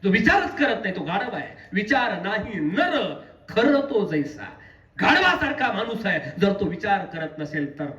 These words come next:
कधीतरी विचार केलाय? का बरं? काय ठेवतो काय? समजा आता उदाहरणार्थ आपण मा-, मागं काय ठेवतो ते जास्त महत्वाचं आहे. काय, काय शिल्लक काय ठेवलं?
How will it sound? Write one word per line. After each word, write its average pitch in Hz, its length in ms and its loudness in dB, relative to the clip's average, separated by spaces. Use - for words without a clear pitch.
कधीतरी 208 340 -6
विचार 262 240 -6
केलाय? 294 280 -6
का 247 160 6
बरं? 196 240 -2
काय 427 260 6
ठेवतो 370 280 4
काय? - 260 0
समजा 381 320 2
आता 208 180 -2
उदाहरणार्थ 170 460 -6
आपण 190 200 -6
मा-, 208 240 -2
मागं 185 320 -2
काय 269 140 0
ठेवतो 196 340 -2
ते 170 100 -8
जास्त 160 260 -8
महत्वाचं - 380 -18
आहे. - 100 -20
काय, 320 200 6
काय - 120 2
शिल्लक 381 260 0
काय 381 100 8
ठेवलं? 359 360 -2